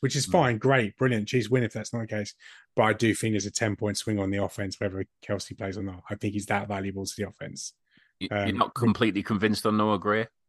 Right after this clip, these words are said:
Speaker 2: making a
Speaker 1: I, I like him.
Speaker 2: Yeah.
Speaker 1: I like him. And I, I, and, but if you've got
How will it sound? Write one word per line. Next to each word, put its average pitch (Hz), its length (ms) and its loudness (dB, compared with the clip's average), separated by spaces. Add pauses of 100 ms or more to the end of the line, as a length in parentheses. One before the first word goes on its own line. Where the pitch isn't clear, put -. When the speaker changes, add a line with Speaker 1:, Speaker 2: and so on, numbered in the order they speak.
(200)
Speaker 2:
making 107 340 -6
a 107 40 0
Speaker 1:
I, 117 240 4
I - 40 4
like 131 260 2
him. 139 320 2 (240)
Speaker 2:
Yeah. 104 240 -6
Speaker 1:
I 120 80 0
like 123 300 2
him. 139 300 2
And 131 140 -2
I, 113 240 2
I, 110 180 -10 (200)
and, 107 300 -4 (540)
but 110 160 4
if 101 120 -2
you've 113 140 -4
got 104 240 0